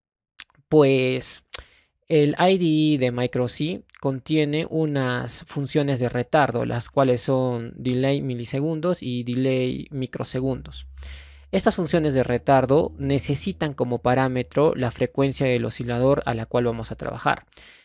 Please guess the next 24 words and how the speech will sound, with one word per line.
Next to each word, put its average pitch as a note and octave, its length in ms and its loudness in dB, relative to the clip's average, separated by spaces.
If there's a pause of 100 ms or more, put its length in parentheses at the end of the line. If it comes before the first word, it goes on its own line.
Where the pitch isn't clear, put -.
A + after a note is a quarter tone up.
(100)
Si D#3 180 0
nosotros F3+ 440 2
configurásemos C3+ 1120 0
mal C#3 600 0
esta B2+ 400 -2
frecuencia B2 800 -2
de B2 140 -4
oscilación A#2 580 -4
de A2+ 120 -4
nuestro A2+ 320 -8
oscilador, A#2+ 520 -2
en B2 120 -8
este - 160 -8
caso B2+ 200 -4
el C3 80 -6
oscilador B2 360 -4
interno, C3 500 -4 (400)
obtendríamos F3 760 0
las C#3 120 -2
funciones C#3 380 -2
de D#3 80 2
retardo D#3 680 0 (220)
con G3+ 340 4 (360)
errores D#3 800 4